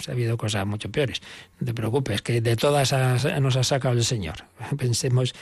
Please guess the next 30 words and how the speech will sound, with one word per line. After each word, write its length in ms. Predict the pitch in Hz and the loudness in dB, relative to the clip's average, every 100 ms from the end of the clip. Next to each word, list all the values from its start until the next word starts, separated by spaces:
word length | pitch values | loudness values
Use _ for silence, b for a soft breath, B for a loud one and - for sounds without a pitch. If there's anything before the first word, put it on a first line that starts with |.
| B B B | B B B
en 120 | 139 | 0
el 340 | 135 123 120 | 2 2 0
famoso 360 | - 131 135 131 | -2 0 2 2
cisma 340 | - 139 127 127 | 2 0 2 2
de 80 | |
Occidente, 520 | 127 - 147 180 123 98 | 0 0 2 2 0 0
que 80 | |
hubo 120 | 135 131 | 2 4
un 80 | |
momento 380 | 131 135 165 135 | 4 4 2 2
en 60 | 110 | 0
que 60 | |
había 220 | 113 131 127 | 0 0 2
tres 200 | 127 123 | 0 0
papas 420 | 165 175 95 - B B B | 0 0 -2 -6 B B B
y 80 | - | -6
que 100 | 131 | 0
había 160 | 117 139 | 2 2
santos 380 | 151 143 147 - | 2 2 2 2
con 160 | 143 | 2
uno 180 | 165 156 | 4 4
y 60 | 123 | 2
otros 240 | 131 131 | 2 0
con 180 | - 139 | 2 2
otro, 240 | 139 147 | 2 0
pues 140 | 139 113 | 0 0
menudo 340 | 127 160 107 | 2 2 2
lío. 240 | 139 147 - B B B B B | 2 0 -4 B B B B B
Pues 240 | 151 127 | 0 2
bien, 180 | 120 95 | 2 -2